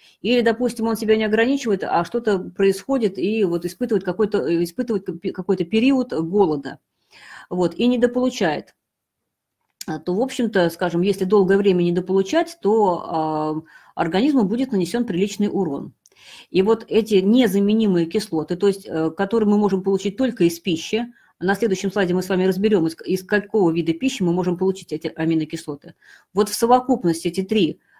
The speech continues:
а, жирные кислоты называются витамином F. Поэтому, если вы где-то увидите на упаковочке написано "витамин F",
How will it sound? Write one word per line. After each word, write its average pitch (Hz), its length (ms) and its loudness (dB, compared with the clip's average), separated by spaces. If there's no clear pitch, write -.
а, 170 140 -2
жирные 170 420 2
кислоты 185 440 -2
называются 214 480 0
витамином 185 640 0
F. 156 340 -4
Поэтому, 185 320 0
если 214 180 -4
вы 214 60 4
где-то 208 260 2
увидите 196 440 0
на 165 100 0
упаковочке 175 640 0
написано 175 280 -4
"витамин 170 420 0
F", 311 320 0